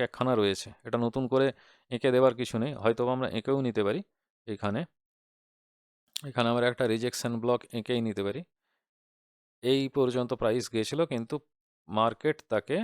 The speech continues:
ডিনাই করেছে এবং এখানে একটা রিজেকশন ব্লক তৈরি হয়েছে। এই জায়গাতে একটা রিজেকশন ব্লক আছে এবং রিজেকশন ব্লক না, অর্ডার ব্লক রয়েছে,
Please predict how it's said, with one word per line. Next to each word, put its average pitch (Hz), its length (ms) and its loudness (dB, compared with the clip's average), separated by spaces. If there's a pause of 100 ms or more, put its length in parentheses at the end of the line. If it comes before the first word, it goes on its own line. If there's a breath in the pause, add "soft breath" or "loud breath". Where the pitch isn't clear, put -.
(500)
ডিনাই 123 340 0
করেছে 127 380 -2 (160)
এবং 147 180 -2 (360 soft breath)
এখানে 127 240 -4
একটা 127 120 2
রিজেকশন 120 480 -2
ব্লক 147 160 0 (120)
তৈরি 107 200 0
হয়েছে। 101 220 -6 (100)
এই 131 60 -2
জায়গাতে 113 500 0 (240)
একটা - 320 -4
রিজেকশন 120 520 -2
ব্লক 117 180 2
আছে 107 220 0 (120)
এবং 139 100 -6 (420 loud breath)
রিজেকশন 156 340 -2
ব্লক 120 180 2
না, 120 100 -2
অর্ডার 127 360 6
ব্লক 135 220 6 (100)
রয়েছে, 107 280 2